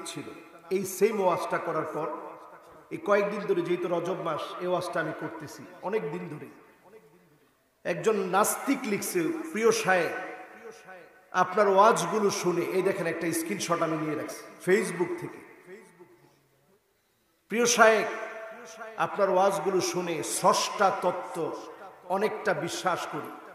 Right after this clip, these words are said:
আগে স্রষ্টার বিশ্বাসী ছিলাম না।" মুসলমানের সন্তান লিখতেছে, "আগে স্রষ্টার বিশ্বাসে ছিলাম না, স্রষ্টাকে বিশ্বাস করতাম না।" স্রষ্টাকে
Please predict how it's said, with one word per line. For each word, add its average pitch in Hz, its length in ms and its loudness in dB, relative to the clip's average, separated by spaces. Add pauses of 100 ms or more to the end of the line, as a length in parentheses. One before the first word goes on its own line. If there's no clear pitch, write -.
(600)
আগে 208 280 6
স্রষ্টার 240 600 6
বিশ্বাসী 190 680 0
ছিলাম 202 320 4
না।" - 440 -6 (960)
মুসলমানের 180 480 0
সন্তান 160 480 -4
লিখতেছে, 190 540 -4 (760)
"আগে 190 260 4
স্রষ্টার 240 720 6 (760)
বিশ্বাসে 208 600 0 (200)
ছিলাম 202 240 2
না, 139 180 -4 (840)
স্রষ্টাকে - 600 6
বিশ্বাস 208 380 -2
করতাম 185 400 -2
না।" 156 80 -4
স্রষ্টাকে 202 840 -4